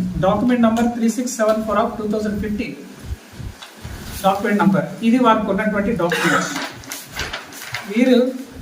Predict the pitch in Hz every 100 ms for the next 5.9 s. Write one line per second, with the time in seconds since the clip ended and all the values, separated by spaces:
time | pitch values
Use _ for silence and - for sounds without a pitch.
0 | - - - - - - - 190 233 262
1 | 277 294 277 254 277 269 240 240 240 320
2 | 339 - 220 240 240 233 226 220 208 202
3 | 208 185 160 165 196 254 359 - - -
4 | - 131 - - - - - - 202 220
5 | 220 214 196 180 190 196 190 226